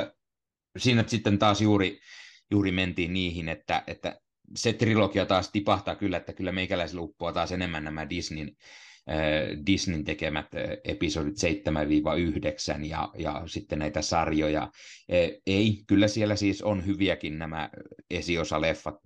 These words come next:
Sith-, ö, Sithin kosto varsinkin, sen, sen trilogian paras, ja se on hyvin synkkä ja semmoinen nä-, näkyy hyvin se Anakinin, ö,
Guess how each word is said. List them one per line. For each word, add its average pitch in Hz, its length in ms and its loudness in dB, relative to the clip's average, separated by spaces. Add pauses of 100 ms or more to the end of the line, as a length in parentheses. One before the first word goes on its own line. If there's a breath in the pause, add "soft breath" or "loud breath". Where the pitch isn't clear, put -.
Sith-, - 360 -6 (180)
ö, 69 180 -4
Sithin 87 380 0
kosto 85 360 -2
varsinkin, 76 560 -4 (320 loud breath)
sen, 78 240 -2 (360)
sen 78 240 -2
trilogian 78 580 -2
paras, 80 360 0
ja 76 60 -6
se 82 60 -6
on 80 140 -4
hyvin 82 180 -2
synkkä 80 460 -2
ja 76 120 -4
semmoinen 80 560 -4
nä-, 92 360 0
näkyy 95 420 2
hyvin 82 240 -4
se 80 180 -6
Anakinin, 80 640 -4 (480 loud breath)
ö, 78 380 2